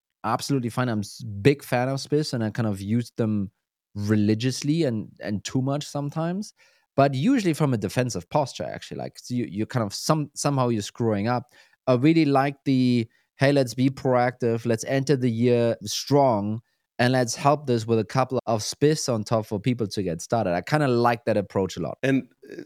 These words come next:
Speaker 2: I th-, I think we've talked about spiffs once or twice before already on this podcast. Uh, we, we have to do an episode on them at some point. So,
Speaker 1: Yeah.
Speaker 2: 'cause both you and me have, have seen sort of the power that it can bring. So let, let's put that on the plan.
Speaker 1: It's such an American and U K thing.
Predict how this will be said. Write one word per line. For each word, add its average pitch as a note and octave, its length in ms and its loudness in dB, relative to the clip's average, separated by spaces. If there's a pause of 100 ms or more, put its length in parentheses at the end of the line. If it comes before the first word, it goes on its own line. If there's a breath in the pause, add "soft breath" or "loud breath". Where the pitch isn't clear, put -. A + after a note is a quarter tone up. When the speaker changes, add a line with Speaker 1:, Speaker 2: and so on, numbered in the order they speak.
Speaker 2:
I C3+ 100 4
th-, B2+ 140 -4
I B2+ 80 4
think F3+ 360 4
we've B2+ 220 -4
talked - 220 0
about G#2+ 220 0
spiffs - 280 -4
once A#2 220 -2
or G#2 80 -2
twice G#2+ 320 -2
before G#2+ 400 0
already F#2 260 -2
on F2+ 80 -6
this F#2 120 -12
podcast. G#2+ 420 -4 (420 loud breath)
Uh, - 220 2
we, B2 240 0
we B2+ 140 4
have C3 200 6
to A#2+ 80 -4
do A#2 60 2
an A2 60 -2
episode G2 360 -4
on F#2 140 -6
them F2 140 -8
at F2 100 -12
some F2 180 -10
point. F2+ 280 -12 (260 soft breath)
So, A#2+ 220 0
Speaker 1:
Yeah. B2 180 6
Speaker 2:
'cause A#2 200 -4
both C3 300 2
you B2+ 140 4
and A#2+ 160 4
me B2+ 120 2
have, A2+ 180 2
have G#2+ 260 -2
seen G#2+ 420 -4
sort A2+ 220 -4
of G2 60 -6
the G2 80 -8
power G2 260 -2
that F2+ 140 -6
it F2 80 -8
can F#2 100 -10
bring. F#2 220 -6
So G2 200 -4
let, A2 240 -4
let's G#2+ 200 -8
put A#2+ 180 -6
that G2+ 100 -4
on F#2+ 100 -6
the G2+ 60 -12
plan. G2 300 -8 (100)
Speaker 1:
It's B2+ 160 -4
such D3+ 260 -2
an C#3+ 100 0
American B2 520 -2
and A2 160 -2
U A2 140 2
K B2+ 240 -2
thing. C#3 480 -4